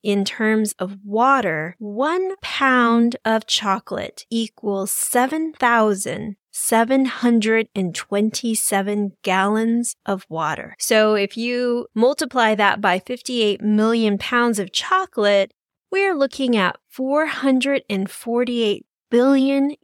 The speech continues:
gallons of water to grow chocolate for Valentine's Day alone. <laughs> And this is a good time to talk about the difference between blue water and green water,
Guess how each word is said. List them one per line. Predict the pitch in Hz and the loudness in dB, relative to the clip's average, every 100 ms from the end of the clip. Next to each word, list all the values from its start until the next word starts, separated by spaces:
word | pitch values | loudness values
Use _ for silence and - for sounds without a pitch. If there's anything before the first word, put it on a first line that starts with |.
| 202 | -8
gallons | 190 208 214 226 240 247 240 - | -2 2 2 4 2 2 -2 -6
of | 226 196 | -10 -8
water | 196 190 190 190 190 190 - _ _ _ _ _ - | -4 0 0 -2 -2 -4 -10 _ _ _ _ _ -6
to | 254 | -4
grow | 196 202 196 196 202 | -4 -2 0 2 0
chocolate | 202 - - 196 196 - 202 196 _ _ _ - | -2 -4 -2 -2 -2 -2 -2 -2 _ _ _ -20
for | - 208 202 208 | -8 -4 -2 -2
Valentine's | 185 214 233 262 262 247 - 196 196 196 208 202 - | 0 4 4 4 2 2 0 0 0 -2 -4 -6 -8
Day | 185 180 175 175 185 - | -6 -4 -4 -4 -6 -6
alone. | 185 170 180 - 202 190 - | -4 -2 -4 -2 -4 -4 -4
<laughs> | 277 | 0
And | 277 | 2
this | 349 - | 0 0
is | 311 | 0
a | 240 | 0
good | 220 240 226 | 2 0 0
time | 226 202 202 | 0 0 0
to | 202 | -4
talk | - 220 208 | -4 -4 -4
about | 214 214 202 196 - - | -4 -2 -2 -2 -6 -4
the | 208 | -2
difference | 190 254 254 262 - | 2 0 2 0 0
between | 233 214 - 208 202 202 202 - | -4 -6 -4 -2 0 -2 -4 -8
blue | 214 247 247 233 | -4 0 0 2
water | 214 208 208 | 2 2 2
and | 202 196 196 | 0 -2 -2
green | 214 220 226 202 | -4 -2 -2 -2
water, | 160 - - - | -4 -8 -10 -14